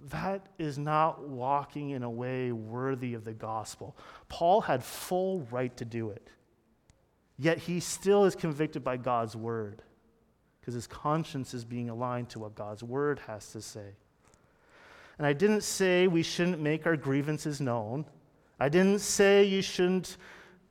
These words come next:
protest. I didn't say you shouldn't write letters. I didn't say any of those things, okay? So don't someone come to me and say, "You said that." I did not say that. I said you should not vilify.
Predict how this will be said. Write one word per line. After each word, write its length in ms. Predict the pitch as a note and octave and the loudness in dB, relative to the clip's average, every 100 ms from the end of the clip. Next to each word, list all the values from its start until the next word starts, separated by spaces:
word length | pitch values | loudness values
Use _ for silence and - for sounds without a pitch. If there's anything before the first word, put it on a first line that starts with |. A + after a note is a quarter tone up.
| _ - | _ -12
protest. 880 | - F3 E3+ E3 - E3+ D#3+ F3 - | 0 6 6 6 2 4 4 2 0
I 80 | D3+ | 2
didn't 340 | E3+ G3+ A3 | 4 2 0
say 280 | - G#3 G3+ | 0 6 6
you 160 | F#3+ | 4
shouldn't 320 | F3 - F#3 F#3 | 0 2 2 4
write 340 | E3 F3 F#3 | 6 6 4
letters. 480 | D3+ D#3 D#3+ E3+ E3+ | 4 6 6 4 2
I 80 | D#3 | 2
didn't 200 | F#3+ G3+ | 4 6
say 220 | G#3+ G#3+ | 8 10
any 260 | G#3+ A#3 | 10 10
of 100 | A3 | 8
those 240 | D3 A#2+ - | 6 2 -2
things, 240 | B2 A2 | -4 -4
okay? 280 | A#2+ D#3+ F#3 | -2 4 6
So 140 | F#3 | 6
don't 220 | D3 F3+ F#3+ | 4 2 2
someone 280 | F#3+ F#3+ | 2 2
come 200 | F#3 F3+ | 2 0
to 80 | E3+ | 0
me 100 | E3 | 0
and 140 | D#3+ D3+ | 0 0
say, 260 | D3+ D3 | 2 2
"You 460 | C#3 C#3+ D#3+ D3 C#3 | 2 -2 -4 -4 -4
said 260 | - C3+ | -2 -4
that." 180 | A#2+ A2 | -2 -2
I 120 | A#2+ | 0
did 180 | C3+ D#3+ | -2 0
not 280 | D#3+ G#3 F#3+ | 6 8 8
say 200 | - A#2+ | 4 0
that. 260 | A2+ A2+ D#3 | 0 0 2
I 100 | C#3+ | 2
said 280 | E3 D3+ | 2 0
you 80 | C#3+ | 0
should 240 | D3 E3 D#3+ | -2 0 4
not 220 | E3+ E3+ | 4 6
vilify. 600 | G#3+ A#3 F3+ C#3 B2 G#2 | 8 10 8 6 2 0